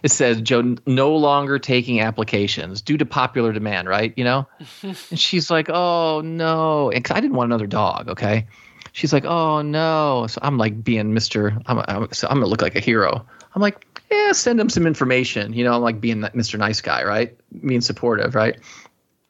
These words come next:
Speaker 1: Two days later, we get a phone call from this place. "Yeah, we're calling, you know, about the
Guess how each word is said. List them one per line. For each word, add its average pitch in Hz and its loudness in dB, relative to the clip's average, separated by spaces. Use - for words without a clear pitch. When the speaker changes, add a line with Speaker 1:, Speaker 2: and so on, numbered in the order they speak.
Speaker 1:
Two 160 -2
days 120 2
later, 117 4
we 110 2
get 113 4
a 107 2
phone 113 2
call 104 2
from 110 -6
this 107 -6
place. 104 -4
"Yeah, 185 4
we're 165 4
calling, 156 2
you 139 2
know, 135 4
about 135 0
the 117 2